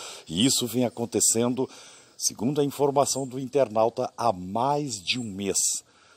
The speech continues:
Desde dezembro até hoje, oito de janeiro, no início da madrugada até aproximadamente sete e meia, oito horas da manhã, muita água é jogada fora, ela vai para um rio e sai na praia. Tá na hora aí da Casan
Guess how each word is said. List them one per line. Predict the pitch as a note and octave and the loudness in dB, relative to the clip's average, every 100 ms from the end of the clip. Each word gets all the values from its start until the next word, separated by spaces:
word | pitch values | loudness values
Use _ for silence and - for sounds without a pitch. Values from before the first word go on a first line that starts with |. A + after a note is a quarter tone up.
| _ _ | _ _
Desde | - G#2 C3+ A2+ B2 | 0 2 4 0 0
dezembro | C#3 G#2 F2 G2 G2+ G#2+ - _ - | 0 0 0 -2 -2 -8 -10 _ -8
até | - C#3+ | 0 4
hoje, | C#3+ G#2+ B2 A#2 - | 4 4 2 0 -8
oito | E2 G2+ B2+ G#2+ | -2 0 0 -2
de | G2 G#2+ | -8 -4
janeiro, | G#2+ D#2 E2 G2+ G2 - - - - | -2 -2 -2 -4 -4 -8 -10 -10 -10
no | F2+ | -6
início | F2 A2 E3 - | -2 0 0 0
da | C#3+ | 0
madrugada | C#3 C#3 C3+ G#2+ G#2+ G#2 | 2 2 2 4 2 2
até | G2 B2 | -2 -2
aproximadamente | B2 A2+ - A2+ G2+ G#2 G2+ G2+ F#2+ - | -4 -6 -8 -6 -4 -4 -6 -8 -2 0
sete | A2+ G#2+ - | 0 0 -2
e | F2 | -4
meia, | F2+ G#2 G#2 | -4 -2 -2
oito | F2+ G#2 - | -2 -4 -2
horas | F2 G2+ F#2 | 4 4 4
da | F2+ | -2
manhã, | E2+ D#2+ F2 G2+ - - - - - | -2 -6 -4 -4 -6 -20 -20 -20 -20
muita | - F#2+ C3 E3+ - A2 | -14 -6 -2 -2 0 2
água | A2 A2+ A2+ A2 | 4 4 0 -2
é | G#2 | -2
jogada | F#2+ F#2+ F#2+ G2+ F#2 | -4 -8 -4 -4 -4
fora, | - F#2+ A#2+ - - - - | -2 2 4 4 -4 -20 -12
ela | F#2 F#2+ | -6 -4
vai | G#2 G#2+ | -2 -4
para | - G#2+ | -4 -6
um | G#2+ A#2+ | -4 -8
rio | G#2 C#3 D3 - - | -6 -6 -6 -12 -18
e | A2 - | -6 -2
sai | - A2 | 0 0
na | G2 | -2
praia. | - D2 C2+ A#1+ - - - - _ - | -2 0 0 -2 -18 -20 -20 -20 _ -4
Tá | A#2+ | -2
na | A#2 | 2
hora | G2 A2 | 4 4
aí | G2 G#2 G2+ | 2 -4 -8
da | F2 F#2+ | -6 -6
Casan | G2+ F2+ - F#2+ G2+ | -4 -4 -2 -4 -6